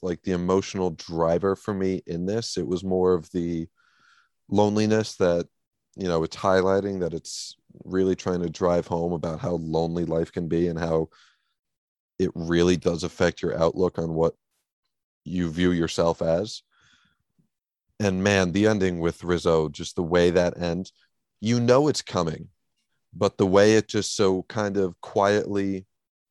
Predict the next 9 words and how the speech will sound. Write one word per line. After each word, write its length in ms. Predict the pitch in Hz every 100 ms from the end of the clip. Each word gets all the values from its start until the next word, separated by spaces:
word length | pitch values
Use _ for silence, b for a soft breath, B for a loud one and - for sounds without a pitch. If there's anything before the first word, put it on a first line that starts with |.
| _ _ _ _ _ _ _ _
happens, 840 | - 104 - 113 113 - - - _ _ _ _ _
just 380 | - 104 - - _ _ _ _ _ _
not 320 | 113 113 120 - _ -
in 80 | 117
a 60 |
bang, 480 | 92 104 101 98 101
but 140 | 90 90
a 40 |
whimper, 480 | 85 92 113 110